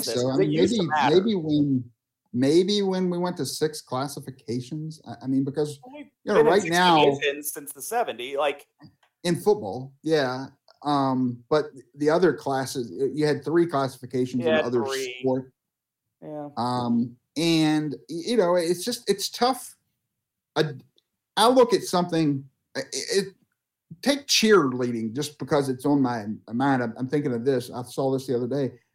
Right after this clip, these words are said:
Speaker 1: There were, um, there were six, s-, seven, six teams, seven, I guess all seven competed.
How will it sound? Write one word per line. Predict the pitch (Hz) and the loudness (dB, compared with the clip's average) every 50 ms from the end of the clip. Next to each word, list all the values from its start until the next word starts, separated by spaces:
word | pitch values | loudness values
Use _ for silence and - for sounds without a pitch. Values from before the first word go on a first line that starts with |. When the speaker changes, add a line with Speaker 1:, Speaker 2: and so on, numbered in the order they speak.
| _ _ _ _ _ _ _ - | _ _ _ _ _ _ _ 2
Speaker 1:
There | 175 175 185 | 6 6 8
were, | 175 165 160 156 147 147 143 139 139 127 - | 8 8 8 8 8 6 6 4 2 0 0
um, | 123 127 127 123 120 120 120 120 110 - _ _ _ _ _ _ _ _ _ _ _ _ _ - | -2 -2 0 0 0 0 -2 -2 -4 -8 _ _ _ _ _ _ _ _ _ _ _ _ _ -4
there | 123 143 156 156 147 | 0 2 4 6 6
were | 135 131 123 120 120 | 4 4 2 0 -2
six, | 117 117 - - - - - 202 214 - - - - - | -4 -8 -10 -8 -6 -2 0 -2 -2 -2 -6 -14 -14 -12
s-, | - - - - _ - - - | -12 -12 -14 -14 _ -16 -18 -18
seven, | - - - - - - 156 151 160 196 190 180 180 170 175 | -18 -18 -16 -16 -10 -6 -4 -4 -2 -2 -2 -2 -4 -4 -6
six | - - - - - _ - - - - - 466 226 - | -10 -18 -20 -20 -20 _ -20 -20 -4 0 0 0 0 -2
teams, | - - 214 202 208 214 208 - - | -6 -4 -4 -2 -2 -4 -4 -4 0
seven, | - 214 220 214 165 | 0 0 2 0 -2
I | 127 156 | -4 -2
guess | 196 202 - | -2 0 0
all | 196 180 165 | 0 0 0
seven | - - 170 160 151 131 | 0 0 0 0 0 -2
competed. | 131 110 131 156 151 131 120 110 | -2 -4 -4 -4 -2 -2 -2 -2